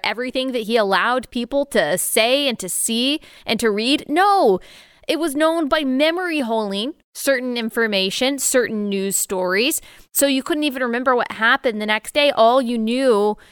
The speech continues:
is what Big Brother was telling you that day, including how words changed and the definitions of, um, the definitions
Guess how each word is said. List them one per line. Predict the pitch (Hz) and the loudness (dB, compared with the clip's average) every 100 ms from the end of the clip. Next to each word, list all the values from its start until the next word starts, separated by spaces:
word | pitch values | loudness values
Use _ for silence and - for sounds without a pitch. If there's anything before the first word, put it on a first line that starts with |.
| - | -4
is | 220 233 | 0 2
what | 240 | 0
Big | 240 196 | 0 -2
Brother | 226 226 247 | 0 2 2
was | 220 | 0
telling | 214 233 233 226 | -2 -4 -2 -2
you | 196 151 | -4 -4
that | 214 247 339 - | 0 2 0 -2
day, | 202 185 196 269 - - | 0 2 2 0 -6 -12
including | 190 - 247 311 240 214 214 | -10 -4 0 2 2 -2 0
how | 226 208 | 2 2
words | 185 208 302 311 - | 2 2 2 0 -6
changed | - 180 180 240 - 220 | -4 -4 -2 -4 -2 -2
and | 214 | 0
the | |
definitions | 185 226 233 240 247 - 226 214 214 - 208 | 0 -2 -2 -6 -4 -2 -4 -2 -6 -4 2
of, | 208 202 202 180 - - - - | 4 4 4 0 -10 -20 -6 2
um, | 196 185 180 - | 2 2 -4 -8
the | 185 202 | -6 0
definitions | 220 226 233 - 247 226 214 | 0 0 -4 -2 -2 -2 -4